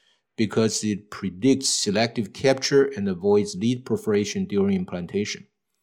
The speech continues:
Demonstration of a type B potential could be considered as the endpoint to avoid further, further rotations. The final article is devoted to the memory of Doctor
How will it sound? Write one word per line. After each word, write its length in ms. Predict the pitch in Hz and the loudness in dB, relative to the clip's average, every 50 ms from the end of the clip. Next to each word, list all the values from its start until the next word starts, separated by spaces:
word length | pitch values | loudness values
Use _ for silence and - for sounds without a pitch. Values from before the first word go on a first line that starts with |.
| _ _ _ _ _ _ _ _ _ _ _ | _ _ _ _ _ _ _ _ _ _ _
Demonstration 720 | - 117 120 127 123 - - - 135 139 131 - 131 120 117 | 0 2 2 2 2 2 4 6 6 6 6 4 2 2 2
of 140 | 101 92 101 | 2 2 0
a 80 | 101 | -2
type 360 | - - 120 120 117 98 - | -2 0 0 0 0 -2 -2
B 140 | - 156 165 | 0 0 0
potential 540 | 160 - 104 98 104 98 98 98 - 101 95 | 0 0 -2 -2 0 0 0 0 0 -2 -2
could 200 | - - 104 90 | -2 -2 -4 -4
be 120 | - 98 | -2 -4
considered 580 | 95 - - 87 - - - 131 104 85 71 - - _ _ _ _ _ _ _ _ _ _ _ - | -6 -6 -8 -10 -4 0 0 2 0 0 -4 -8 -14 _ _ _ _ _ _ _ _ _ _ _ -2
as 300 | 104 104 107 104 - - | 0 0 0 0 -2 -2
the 180 | 107 98 - - | -4 -4 -2 -2
endpoint 540 | 104 127 135 123 123 - 113 95 85 87 - | -2 -2 -2 -2 -4 -4 -4 -4 -4 -6 -6
to 160 | - - 95 | -2 -2 -2
avoid 400 | 90 85 95 95 90 87 87 92 | 0 0 0 0 0 -2 -4 -8
further, 480 | - - 107 107 110 113 107 110 113 | -8 -4 -2 0 2 2 0 0 -4
further 320 | - - 123 117 113 120 113 | -4 -2 0 0 2 2 2
rotations. 800 | 101 92 90 - 90 98 98 92 - 82 78 - - - - _ _ _ _ _ _ _ _ _ _ _ _ _ _ _ _ _ _ _ _ _ _ _ _ _ _ _ _ _ _ _ _ - | 2 0 -2 -2 -2 -2 -2 -2 -4 -6 -8 -8 -8 -8 -8 _ _ _ _ _ _ _ _ _ _ _ _ _ _ _ _ _ _ _ _ _ _ _ _ _ _ _ _ _ _ _ _ -2
The 80 | 120 | 2
final 300 | 117 - 175 196 196 202 | 6 6 8 8 8 8
article 400 | 185 185 180 170 - - 139 131 | 8 8 6 6 6 4 6 6
is 160 | 123 - - - | 4 4 2 -2
devoted 560 | - 117 101 113 120 127 123 120 110 90 - | -2 0 2 4 4 4 4 2 0 -2 -2
to 100 | - 113 | -4 -2
the 80 | 104 | -2
memory 480 | 101 107 113 117 120 120 113 104 101 98 | 0 0 0 0 2 2 2 2 2 0
of 200 | 92 87 - - | 0 -2 -4 -4
Doctor 360 | 107 101 101 - - 107 92 | -4 -2 -2 -2 -4 -8 -8